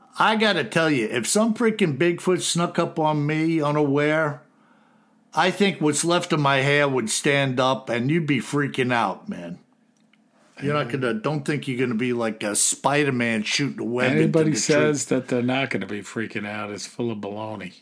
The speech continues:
Speaker 1: Yeah. <laughs> At the very least, baloney.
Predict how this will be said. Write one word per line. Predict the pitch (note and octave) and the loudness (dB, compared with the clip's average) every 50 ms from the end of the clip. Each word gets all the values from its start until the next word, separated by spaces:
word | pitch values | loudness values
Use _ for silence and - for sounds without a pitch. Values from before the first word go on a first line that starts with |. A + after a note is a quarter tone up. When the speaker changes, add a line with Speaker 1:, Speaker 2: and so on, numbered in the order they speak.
| _ _ _ _ _ - | _ _ _ _ _ 0
Speaker 1:
Yeah. | F#3+ D3+ - G#3+ A3 G#3+ G3 - - - - - _ _ _ _ _ _ | 0 2 4 4 4 4 2 0 -6 -12 -20 -20 _ _ _ _ _ _
<laughs> | _ _ _ _ - - - | _ _ _ _ -6 -2 0
At | - A3 - - C#4 - - - - G#3 E3+ C#3+ - - - F#3 D#3+ C3 - - - D3 C#3+ C#3 - - - - - - - - - - - - G#3 G3 D3+ | 0 0 0 0 -2 -2 -2 -4 -4 -4 -4 -4 -6 -8 -6 -4 -4 -4 -6 -10 -6 -6 -6 -6 -6 -12 -18 -18 -18 -20 -20 -20 -20 -20 -6 -2 -2 0 2
the | G3+ F#3 | 0 2
very | E3 G#3 A#3 B3+ B3 A3+ G3 | 4 4 4 4 4 4 4
least, | F#3+ G3+ G#3+ A3 G#3+ D3+ - - - | 4 6 6 6 6 4 2 -2 0
baloney. | - C#3+ C#3+ D3 D3 D3+ D3+ D3+ C#3+ B2 - - - - | 2 4 4 6 6 4 4 4 2 0 -4 -6 -10 -14